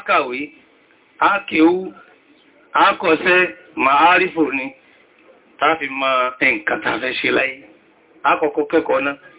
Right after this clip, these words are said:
Eléri bó kẹ́kọ̀ọ́, eléri rẹ̀ náà kẹ́kọ̀ọ́. Yọ́ lọ léwe ni, yọ́ lọ lé kéwú ni, yóò sì kàn. Al-ma'arifu nù ni. Lẹ́yìn ma'arifu,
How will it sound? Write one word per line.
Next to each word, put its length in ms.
Eléri 320
bó 200
kẹ́kọ̀ọ́, 400
eléri 320
rẹ̀ 120
náà 180
kẹ́kọ̀ọ́. 400
Yọ́ 180
lọ 140
léwe 320
ni, 140
yọ́ 120
lọ 140
lé 140
kéwú 220
ni, 160
yóò 160
sì 120
kàn. 260
Al-ma'arifu 840
nù 260
ni. 160
Lẹ́yìn 340
ma'arifu, 720